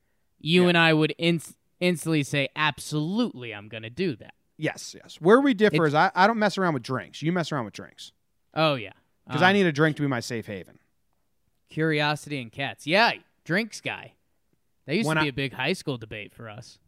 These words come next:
Speaker 2: When I worked at, uh, Domino's,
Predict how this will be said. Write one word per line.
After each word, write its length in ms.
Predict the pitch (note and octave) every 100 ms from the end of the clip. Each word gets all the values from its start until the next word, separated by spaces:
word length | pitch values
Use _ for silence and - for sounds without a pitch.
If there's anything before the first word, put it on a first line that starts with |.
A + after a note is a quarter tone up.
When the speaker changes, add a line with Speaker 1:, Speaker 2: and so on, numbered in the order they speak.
| _
Speaker 2:
When 160 | - C#3
I 140 | D3+
worked 440 | E3 E3 E3+ D3 -
at, 360 | C#3+ C3+ C3+ _ _ -
uh, 420 | C3 A#2 A2+ A2 G#2 _
Domino's, 600 | B2 D3 G#2+ A2+ F3+ -